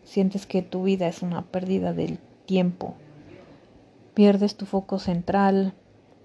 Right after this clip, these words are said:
olvidas frecuentemente todo. Tu vida diaria es ineficaz.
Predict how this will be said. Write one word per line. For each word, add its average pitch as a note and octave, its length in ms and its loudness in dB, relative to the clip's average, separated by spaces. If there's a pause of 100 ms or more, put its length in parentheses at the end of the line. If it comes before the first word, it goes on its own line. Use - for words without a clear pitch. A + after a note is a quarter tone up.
(140)
olvidas G3 580 2
frecuentemente F3+ 840 -6
todo. F#3+ 480 -4 (840)
Tu - 180 4
vida G3+ 280 6
diaria F#3+ 320 -2
es G3 160 -8
ineficaz. F#3 840 -6